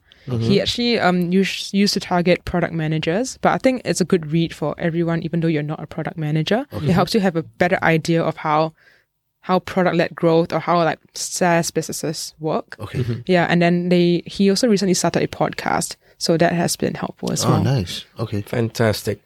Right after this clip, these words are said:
Speaker 3: Right.
Speaker 1: Fantastic.
Speaker 3: So what, what, what is the High Growth, uh, Handbook about?
Speaker 2: So it's, uh, it's about how founders or maybe anyone who wants to start a business should actually, like, grow their business.
Speaker 3: Okay.
Speaker 2: 'Cause, uh, I think one part that really resonated with me was that someone in the book says that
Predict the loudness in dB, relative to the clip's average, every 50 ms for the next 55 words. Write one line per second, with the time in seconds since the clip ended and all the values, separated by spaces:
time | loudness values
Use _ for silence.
0 | _ _ _ _ _ _ _ -14 -12 -10 -8 -8 -10 -8 -6 -4 0 0 0 0
1 | 2 2 2 2 2 2 2 2 2 0 0 0 0 0 0 -2 -2 -2 -4 -4
2 | -4 -6 -8 -8 -8 -8 -10 -10 -8 -8 -6 -8 -8 -8 -10 -12 -14 -14 -14 -16
3 | -16 _ _ _ _ _ _ _ _ _ -10 0 2 2 2 4 2 0 0 0
4 | 0 2 4 4 4 4 2 2 0 2 2 4 2 2 0 -2 -2 0 2 2
5 | 4 2 2 0 -2 -2 0 2 2 2 2 4 4 4 4 4 2 0 -2 0
6 | 0 2 0 0 0 0 0 2 2 2 0 -4 -6 -12 -12 -6 -6 -4 -4 -4
7 | -6 -6 -6 -4 -4 -4 -4 -2 -2 -2 -2 -2 -2 -4 -4 -4 -2 -2 -2 -2
8 | -2 0 0 0 2 0 -2 -4 -6 -10 -6 -2 0 2 2 2 0 -2 -4 -6
9 | -6 -10 -12 -12 -14 -14 -14 -12 -14 -14 -16 -14 -14 -12 -10 -10 -10 -12 -10 -4
10 | -2 0 0 0 0 2 2 4 2 2 0 0 2 2 2 2 2 -2 -4 -6
11 | -2 0 2 2 0 _ _ _ -6 -4 -2 -2 0 0 2 2 4 4 4 4
12 | 4 2 0 0 -2 -2 -4 -4 -2 -2 0 0 2 2 0 0 -2 _ _ _
13 | _ _ _ _ 0 0 0 0 2 2 4 4 2 2 _ _ _ _ _ _
14 | _ _ -12 -6 -4 0 2 2 2 2 0 0 -4 -4 -6 -2 0 0 0 0
15 | -2 -4 -6 -6 -6